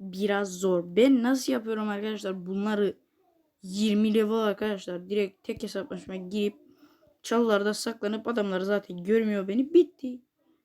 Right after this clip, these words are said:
Başka ne istiyorsun arkadaşlar? Girdim tek hesaplaşmaya. Şimdi bununla kazanamazsak yiyeceğim ya.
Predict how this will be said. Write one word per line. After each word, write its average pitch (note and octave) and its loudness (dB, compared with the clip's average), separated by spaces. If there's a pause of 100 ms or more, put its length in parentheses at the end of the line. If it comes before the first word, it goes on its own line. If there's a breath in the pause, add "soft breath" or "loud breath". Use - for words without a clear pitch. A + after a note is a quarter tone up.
(120)
Başka B3+ -2
ne G#3+ -2
istiyorsun G3 -6
arkadaşlar? A3+ -2 (480 soft breath)
Girdim A3+ 4
tek G#3+ -12
hesaplaşmaya. F3+ -12
Şimdi F#3 -2
bununla F#3 -4
kazanamazsak F#3 -8
yiyeceğim G3+ 2
ya. - -14